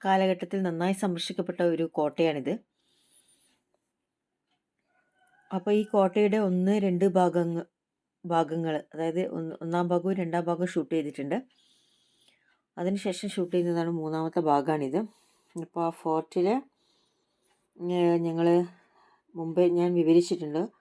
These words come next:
ഒന്നാമത്തേൻ്റെ അകത്തൊക്കെ പറഞ്ഞിട്ടുണ്ട്. ബീച്ച് എവിടെ, അല്ല, ഈ ഫോർട്ട് എവിടെയാണ് സ്ഥിതി ചെയ്യുന്നത്, ഏത് ബീച്ചിലാണ്. ഒരു,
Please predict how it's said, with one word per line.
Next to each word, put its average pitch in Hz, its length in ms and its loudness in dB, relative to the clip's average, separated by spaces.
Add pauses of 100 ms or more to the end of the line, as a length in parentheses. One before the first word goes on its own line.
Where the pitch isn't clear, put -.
(600)
ഒന്നാമത്തേൻ്റെ 165 680 -2
അകത്തൊക്കെ 156 280 -4 (1400)
പറഞ്ഞിട്ടുണ്ട്. 151 500 0
ബീച്ച് 160 380 0
എവിടെ, 156 240 6 (120)
അല്ല, 151 160 2 (160)
ഈ 175 160 4
ഫോർട്ട് 160 420 2
എവിടെയാണ് 165 320 4
സ്ഥിതി 151 260 -6
ചെയ്യുന്നത്, 151 460 2 (720)
ഏത് 170 260 6
ബീച്ചിലാണ്. 156 680 0 (400)
ഒരു, 175 160 6